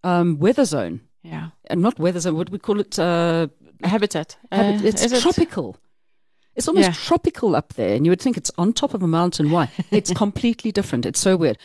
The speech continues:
Speaker 1: So you need to take that into account. You may be
Speaker 2: Mm.
Speaker 1: living in a, a cold area, but because you've got quite a small garden with
Speaker 2: Yeah.
Speaker 1: bigger walls, which are, like, you know, facing north, and you get a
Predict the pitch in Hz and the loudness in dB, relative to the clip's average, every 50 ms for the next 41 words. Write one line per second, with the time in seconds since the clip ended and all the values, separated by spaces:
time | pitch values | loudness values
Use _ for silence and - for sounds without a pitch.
0 | - - - - - - 190 196 180 190 233 240 - 214 - - 233 220 220 - | -18 -20 -20 -12 -2 2 2 4 6 4 4 2 0 -4 -2 0 0 0 2 0
1 | 202 185 180 180 175 - 185 165 - 226 170 139 - 151 147 151 160 175 202 214 | -2 0 0 -2 -2 -2 -2 -2 0 -2 -2 -2 -2 -2 -2 0 2 4 4 6
2 | 202 196 175 165 175 156 160 156 165 156 156 147 143 143 - _ _ _ _ _ | 6 6 6 4 4 2 2 2 2 4 4 4 4 2 0 _ _ _ _ _
3 | _ _ _ _ _ _ _ _ - - - - 180 180 185 180 170 - - 185 | _ _ _ _ _ _ _ _ -8 -6 0 2 4 6 6 4 4 4 2 4
4 | 190 202 185 156 139 147 139 165 - - - - 175 - 170 156 - - - - | 4 4 4 4 2 2 0 -2 -4 -4 -2 -2 0 0 0 -2 -2 -4 -4 -2
5 | 202 196 185 - - - - - 190 202 214 214 208 - 175 175 180 175 175 - | 0 0 2 0 -2 -2 0 2 4 6 6 4 4 4 4 4 4 2 2 0
6 | 131 127 156 214 262 - _ 143 135 - - 160 160 - - 180 165 185 160 151 | 0 -2 -2 -2 -4 -6 _ -8 -8 -8 -8 -12 -8 -2 -2 0 2 2 0 2
7 | 175 175 175 165 160 147 - - 151 - - - - - - 147 147 143 135 127 | 4 4 4 4 2 0 0 -2 -4 -2 -2 -2 -2 -2 0 0 0 0 0 -2
8 | - 135 107 139 143 - _ 135 127 123 127 - - - - - 139 156 151 - | -4 -2 -2 -2 -2 -2 _ 0 2 2 2 0 -4 -12 -6 -2 -2 0 0 0
9 | - 143 151 156 175 202 196 190 180 - 151 147 143 135 139 - - - - - | 0 0 2 2 4 4 4 2 0 -2 -2 -2 0 0 -2 -2 -6 -14 -20 -20
10 | - _ - 160 160 156 | -8 _ -2 0 2 2